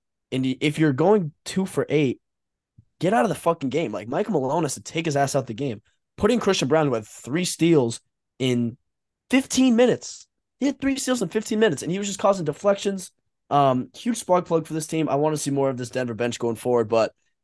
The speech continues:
they have to shoot better. I mean, I, I don't expect Michael Porter Junior and K C P to continue to play this bad.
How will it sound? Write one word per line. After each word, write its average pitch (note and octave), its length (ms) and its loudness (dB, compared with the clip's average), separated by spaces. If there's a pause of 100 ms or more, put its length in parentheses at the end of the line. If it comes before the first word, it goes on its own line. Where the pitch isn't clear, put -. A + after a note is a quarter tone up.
(720)
they C#3+ 220 0
have C#3+ 120 2
to B2+ 80 -4
shoot A#2 200 -6
better. G2+ 340 -4
I A2+ 80 -4
mean, A2+ 160 -2
I, A2+ 300 0
I A#2+ 40 0
don't B2 220 -2
expect G#2 500 -6 (640)
Michael A2+ 300 -2
Porter A2 200 0
Junior G#2 340 -6
and G2+ 120 -8
K A2+ 160 -8
C G#2 140 -10
P G#2+ 160 -6
to G2+ 60 -8
continue G#2 380 -8
to G2 60 -16
play G2+ 120 -8
this G2 160 -10
bad. G2+ 320 -10